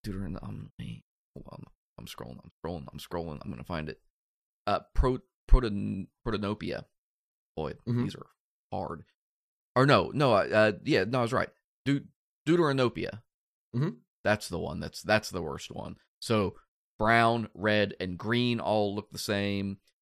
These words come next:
Speaker 1: Orange, yellow, and lime all look the same. Purple and blue look the same. White and cyan look the same.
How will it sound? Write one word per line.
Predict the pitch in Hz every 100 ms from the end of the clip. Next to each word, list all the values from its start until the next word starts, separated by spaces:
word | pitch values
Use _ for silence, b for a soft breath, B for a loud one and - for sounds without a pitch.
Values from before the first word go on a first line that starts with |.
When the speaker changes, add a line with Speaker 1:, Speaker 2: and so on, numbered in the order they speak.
| _ _
Speaker 1:
Orange, | 117 120 117 101 80
yellow, | 92 104 104 92
and | 80 85
lime | 90 113 110
all | 98
look | 95 -
the | 90
same. | - 95 92 80 _
Purple | 113 107 87
and | 62 87
blue | 113 120
look | 110 -
the |
same. | - 92 92
White | 90 92 113 110
and | 90 85
cyan | 76 85 104 107
look | 101 -
the | 90
same. | - 87 90 90